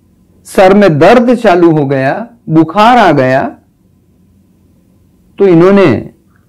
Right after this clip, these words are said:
डॉक्टर को consult, expertise डॉक्टर को consult कुछ लोगों ने किया,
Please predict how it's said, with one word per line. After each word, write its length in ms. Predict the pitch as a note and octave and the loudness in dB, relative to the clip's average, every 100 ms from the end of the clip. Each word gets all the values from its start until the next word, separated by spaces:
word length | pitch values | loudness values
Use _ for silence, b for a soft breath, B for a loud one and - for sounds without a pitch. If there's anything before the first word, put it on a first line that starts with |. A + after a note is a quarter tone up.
| _ _ _ - | _ _ _ -4
डॉक्टर 460 | A#2 B2+ - G3+ | -2 -2 -2 -2
को 160 | F#3+ G3+ | 0 0
consult, 480 | F3 D#3 C#3 D#3+ D#3+ | 0 -2 0 -2 -2
expertise 720 | D#3+ - - A#3 B3+ B3+ G#3+ | -4 -4 -2 0 2 2 2
डॉक्टर 320 | F#3 E3+ E3+ | 0 -2 -4
को 140 | D#3+ D#3+ | -2 -2
consult 540 | D3+ C#3 D#3+ D3 D3 - _ _ _ _ - | -2 -2 -2 -2 -6 -16 _ _ _ _ -6
कुछ 160 | D#3 D#3 | -4 0
लोगों 260 | C#3+ C#3 | 0 2
ने 140 | C3+ C3 | 0 0
किया, 280 | C#3 C#3+ | 0 -2